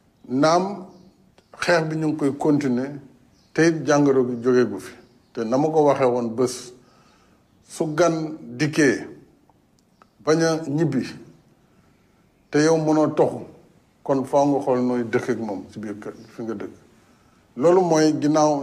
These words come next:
jàngoro ji dina fi nekkaat diir, nañu continuer lii ñuy def. Moo waraloon, xam ngeen, jamono yële ñu génn, ñu ne nañu xoolaat nu ñuy defee ci marché yi, ci bërëbu jullukaay yi, waaye ci lépp nag ñu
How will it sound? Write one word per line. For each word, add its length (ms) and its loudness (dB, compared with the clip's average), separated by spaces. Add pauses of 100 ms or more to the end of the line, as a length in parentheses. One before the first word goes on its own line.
(160)
jàngoro 360 4
ji 120 -2
dina 240 -2
fi 100 -6
nekkaat 500 -2
diir, 300 0
nañu 320 -4
continuer 460 -2
lii 200 0
ñuy 180 0
def. 300 -8 (560)
Moo 160 -2
waraloon, 460 2 (380)
xam 160 -8
ngeen, 340 -2 (320)
jamono 300 -2
yële 260 4
ñu 220 0
génn, 180 2 (160)
ñu 80 -6
ne 140 -2
nañu 320 -4
xoolaat 380 -2
nu 60 -12
ñuy 300 -8 (600)
defee 580 -2
ci 80 -8
marché 400 0
yi, 260 -8 (160)
ci 100 -14
bërëbu 380 -8
jullukaay 480 0
yi, 100 -6 (720)
waaye 300 -2
ci 160 -2
lépp 320 2
nag 180 2
ñu 120 -2